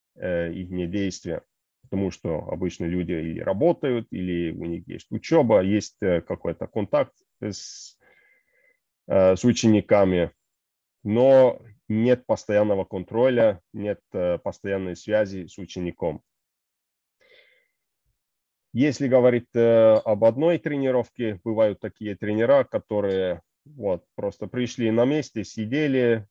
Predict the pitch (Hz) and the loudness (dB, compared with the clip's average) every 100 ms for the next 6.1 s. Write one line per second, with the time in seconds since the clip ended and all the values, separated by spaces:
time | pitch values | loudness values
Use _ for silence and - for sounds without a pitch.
0 | _ 104 110 104 101 98 92 90 87 87 | _ 0 2 2 -2 -4 -4 -4 -6 -8
1 | 87 90 101 - 113 101 92 87 _ 110 | -8 -6 -6 -4 -2 0 -2 -8 _ -8
2 | 110 123 165 151 113 _ 101 104 95 101 | -6 -2 -4 -4 -8 _ -12 -10 -6 -8
3 | - 101 98 95 87 76 - _ _ _ | -8 -4 -2 0 -4 -6 -12 _ _ _
4 | _ _ _ _ 104 98 95 117 - 151 | _ _ _ _ -8 -4 -2 -4 0 4
5 | 131 101 95 104 110 110 104 98 95 92 | 4 4 -2 -4 -2 -4 -6 -6 -2 -2